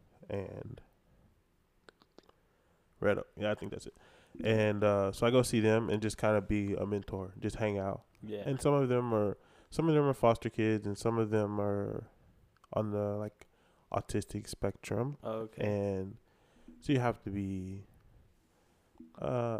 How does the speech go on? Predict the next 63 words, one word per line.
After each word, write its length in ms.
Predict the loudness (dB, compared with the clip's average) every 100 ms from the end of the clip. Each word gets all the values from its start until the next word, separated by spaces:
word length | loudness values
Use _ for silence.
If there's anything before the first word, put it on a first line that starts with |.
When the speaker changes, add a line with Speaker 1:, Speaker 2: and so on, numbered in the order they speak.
| -4
Speaker 1:
and, 120 | -2
like, 160 | -2 0
I 80 | -2
don't 160 | 0
have 220 | 2 2
a 120 | 0 -2
background 580 | -2 -2 0 2 4
in 100 | 2 0
that, 260 | 0 -2
and 120 | -4 -2
I 100 | 0
don't 220 | 0 0
know, 60 | 0
Speaker 2:
Right. 320 | 0 0 2
Speaker 1:
you 100 | 6
know 60 |
what 80 | 6
I 40 | 6
mean? 160 | 2
So 120 | 4 4
I 100 | 4
just 180 | 2
kinda, 420 | 2 4 4 2 0 _ _ _ _ _ _ _ _ -20 -20 _ _ -2
like, 200 | 0 2
I 140 | 2 2
just 280 | -2 -8
kinda 400 | -2 -2 -2 -4 -6
just 220 | -6 -4
be, 180 | 0 0
like, 220 | 0 -6
a 60 |
good 280 | -6 -6 -4
guy, 260 | 0 2 4
you 120 | 4
know, 200 | 4 6
Speaker 2:
You 40 | 4
Speaker 1:
and 60 | 2
just 120 | 0
Speaker 2:
gotta 20 |
be 60 | 4
a 20 |
Speaker 1:
kinda 120 | 4 2
Speaker 2:
little 120 | -2
mindful 480 | -8 -10 -10 -2 6
Speaker 1:
Yeah, 320 | 8 8 6
Speaker 2:
of, 120 | 0 6
Speaker 1:
yeah, 340 | 8 8 6 0
Speaker 2:
yeah. 80 |
Speaker 1:
and 160 | 0 2
you 200 | 4 4
don't 160 | 4 4
wanna 240 | 0 -2 -6
stress 400 | -20 -10 -8 -8
them 100 | -6
out 160 | -6 -6
too 100 | -10
much 360 | -8 -8 -8 -10
or 60 |
do 80 | -8
Speaker 2:
Right. 100 | -8
Speaker 1:
anything 340 | -8 -10 -10 -10
too 160 | -10
crazy. 240 | -8 -8